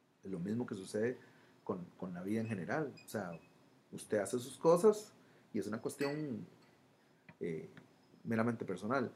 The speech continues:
Lo del mundo ideal y el mundo real es que hay un mundo que está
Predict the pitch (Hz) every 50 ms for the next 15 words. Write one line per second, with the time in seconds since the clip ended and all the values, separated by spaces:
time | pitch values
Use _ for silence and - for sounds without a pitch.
0 | - 120 107 107 107 104 117 131 147 160 180 190 175 170 180 190 185 160 127 101
1 | 95 101 113 127 139 156 165 160 156 147 127 127 131 139 151 175 196 226 233 214
2 | - 120 117 - - 117 104 113 131 139 143 156 170 190 190 190 - - 160 -